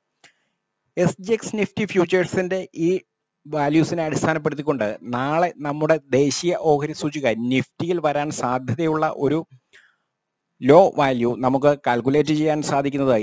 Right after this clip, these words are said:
എണ്ണായിരത്തി എഴുന്നൂറ് നിലവാരങ്ങൾ നമ്മൾ പ്രതീക്ഷിക്കേണ്ടതായിട്ടുണ്ട്. അതേസമയം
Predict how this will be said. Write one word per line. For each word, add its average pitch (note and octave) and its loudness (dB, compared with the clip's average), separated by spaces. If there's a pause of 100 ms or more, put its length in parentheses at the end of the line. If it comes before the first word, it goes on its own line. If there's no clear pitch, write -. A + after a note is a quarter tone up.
(140)
എണ്ണായിരത്തി B2+ -2
എഴുന്നൂറ് D3 0 (120)
നിലവാരങ്ങൾ C#3+ 2 (120)
നമ്മൾ C3 0
പ്രതീക്ഷിക്കേണ്ടതായിട്ടുണ്ട്. C3+ -2 (960)
അതേസമയം C3 -2